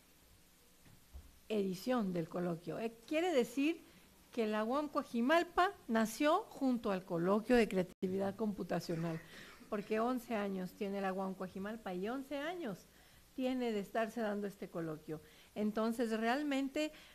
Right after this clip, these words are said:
bueno, muy loable por parte de la coordinación y de todos los que apoyan esta coordinación, eh, la parte académica,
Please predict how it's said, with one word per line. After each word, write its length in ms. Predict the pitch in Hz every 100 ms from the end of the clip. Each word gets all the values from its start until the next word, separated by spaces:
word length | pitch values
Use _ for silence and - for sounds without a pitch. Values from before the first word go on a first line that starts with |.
| -
bueno, 260 | 208 208 175
muy 300 | 214 240 311
loable 400 | 311 233 247 247
por 180 | 240 185
parte 280 | 208 208 247
de 100 | 220
la 140 | 180
coordinación 840 | 190 180 185 185 175 - 208 208
y 60 | 190
de 100 | 175
todos 240 | 196 202
los 160 | 196 -
que 80 | 185
apoyan 400 | 208 208 202 196
esta 220 | 196 202
coordinación, 880 | 208 185 190 175 175 - 202 196 196 - - - -
eh, 360 | 185 180 185 185
la 160 | 190
parte 240 | 214 214 214
académica, 800 | 214 185 208 226 202 185 175